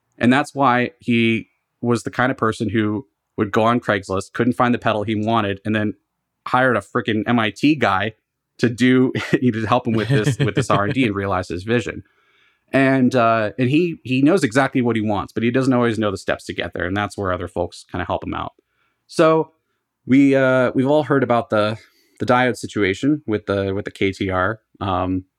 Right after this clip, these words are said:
Bill bought up this particular manufacturer of one N three four A diode in the early nineties. Uh, and I don't think at the time he expected he was going to sell, you know, well over ten thousand units of this product. Uh, you know, the Centaur, well, what was it, eight thousand Centaurs, and then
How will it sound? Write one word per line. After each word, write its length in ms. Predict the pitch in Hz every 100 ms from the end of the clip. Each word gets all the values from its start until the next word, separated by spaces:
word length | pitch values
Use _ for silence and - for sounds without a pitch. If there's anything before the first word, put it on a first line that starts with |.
| -
Bill 280 | 107 110 110
bought 260 | 101 107
up 160 | 107 104
this 320 | 104 104 - - _
particular 540 | 101 98 123 139 135
manufacturer 800 | 131 127 123 120 113 - 113 113 -
of 300 | 101 98 98
one 180 | 104 107
N 120 | 110
three 160 | 110
four 260 | 110 113 107
A 100 | 104
diode 500 | 98 92 92 95 92 _
in 120 | 95
the 80 | 92
early 220 | 95 104
nineties. 540 | 110 90 90 92 101 - -
Uh, 320 | 87 80 80 - -
and 320 | 92 90 87 _ _ _ _ _ -
I 80 | 101
don't 120 | 98
think 160 | 117
at 80 | 107
the 60 | 98
time 260 | 113 107
he 60 | 104
expected 420 | 98 110 98 98
he 80 | 101
was 120 | 98
going 220 | - 101
to 80 | 98
sell, 440 | - 98 98 92 - -
you 80 |
know, 100 | 95
well 240 | 90 104 104
over 160 | 98
ten 240 | 98 107 101
thousand 400 | 98 98 95 95
units 300 | 117 110 -
of 40 |
this 120 | 87
product. 560 | - - 107 92 92 _ _ _
Uh, 200 | 87 85
you 80 | 92
know, 100 | 85
the 80 | 85
Centaur, 320 | - 107 104
well, 240 | 101 95 -
what 120 | 117 90
was 120 | 87
it, 80 | -
eight 160 | 107
thousand 340 | - 110 113 113
Centaurs, 540 | 120 107 104 107 104
and 100 | 92
then 160 | 92